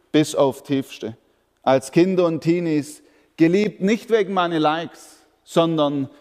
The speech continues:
weil ich erwählt bin von Jesus, wertgeschätzt auch als Senior. Die offen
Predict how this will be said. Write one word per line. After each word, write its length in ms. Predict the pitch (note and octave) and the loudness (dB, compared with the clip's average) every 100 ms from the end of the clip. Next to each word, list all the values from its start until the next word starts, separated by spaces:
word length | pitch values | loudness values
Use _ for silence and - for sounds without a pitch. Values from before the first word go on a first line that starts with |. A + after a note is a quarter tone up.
| _ - | _ -2
weil 160 | C3+ | 0
ich 140 | C3 C3 | 0 0
erwählt 500 | B2 B2 C3+ D3+ - | 0 2 2 2 2
bin 300 | C#3+ B2+ A#2+ | 0 0 -2
von 180 | - - _ | -8 -20 _
Jesus, 560 | - A#2 - G#2+ - - _ _ | -2 -2 -2 -10 -12 -20 _ _
wertgeschätzt 760 | - C3+ D#3 - D#3 D3+ B2+ - | -2 0 0 -2 -2 -2 -2 0
auch 180 | C3 B2 | 0 0
als 220 | B2 A#2+ | -2 -2
Senior. 460 | B2 B2 A#2+ A#2 - _ _ _ _ | -4 -4 -6 -10 -18 _ _ _ _
Die 120 | F3 | 2
offen 440 | A3+ B3+ G#3+ A3+ | 4 4 0 -2